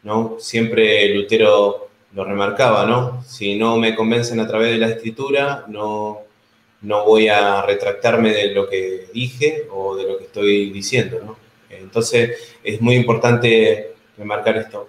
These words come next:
Eh, acá apareció una pregunta, ¿no? De Elisa, dice, "Hola desde Brasil". Buena hermana Elisa Burla Marqui. Eh, dice, "¿Por qué en la iglesia luterana, algunas,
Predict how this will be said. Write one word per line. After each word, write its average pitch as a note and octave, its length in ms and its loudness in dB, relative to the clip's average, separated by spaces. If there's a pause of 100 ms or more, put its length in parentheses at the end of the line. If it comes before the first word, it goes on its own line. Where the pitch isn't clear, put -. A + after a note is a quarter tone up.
Eh, C#3 120 -2
acá D#3+ 520 2
apareció B2 400 0
una C3+ 180 0
pregunta, B2 480 2
¿no? C3 240 -2
De A2 380 2
Elisa, A2 520 -8
dice, G#2 500 -12 (380)
"Hola C3+ 260 2
desde A#2 320 6
Brasil". A2+ 600 0 (180)
Buena A2 640 0
hermana A2+ 340 -2
Elisa G#2+ 840 -2
Burla A#2 380 0
Marqui. D3 680 -2 (960)
Eh, A#2+ 580 2
dice, B2+ 880 -2 (380)
"¿Por A#2+ 200 0
qué D#3+ 100 2
en E3 60 2
la E3 80 2
iglesia D#3 340 0
luterana, C#3 840 -2
algunas, A2+ 840 -4